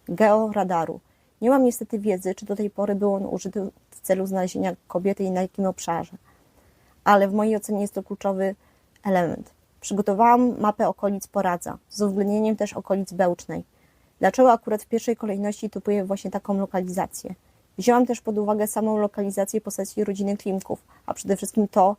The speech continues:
jaka droga wyjazdowa jest najbardziej korzystna, aby nie, nie zostać zauważonym. I tak wydaje mi się, że optymalnym miejscem do ukrycia ciała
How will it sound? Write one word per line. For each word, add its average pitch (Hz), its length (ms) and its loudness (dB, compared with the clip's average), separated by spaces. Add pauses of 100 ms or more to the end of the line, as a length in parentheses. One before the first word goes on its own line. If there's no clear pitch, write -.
jaka 208 240 0
droga 208 280 2
wyjazdowa 196 540 0
jest 202 180 -4
najbardziej 196 460 -4
korzystna, 190 560 -6 (240)
aby 196 220 2
nie, 196 240 0
nie 208 220 2
zostać 202 360 -2
zauważonym. 190 680 0 (380)
I 214 100 -4
tak 208 240 2
wydaje 202 280 0
mi 214 120 0
się, - 120 -10
że 202 80 -2
optymalnym 208 500 0
miejscem 202 380 -4
do 190 80 0
ukrycia 196 300 -8
ciała 180 340 -2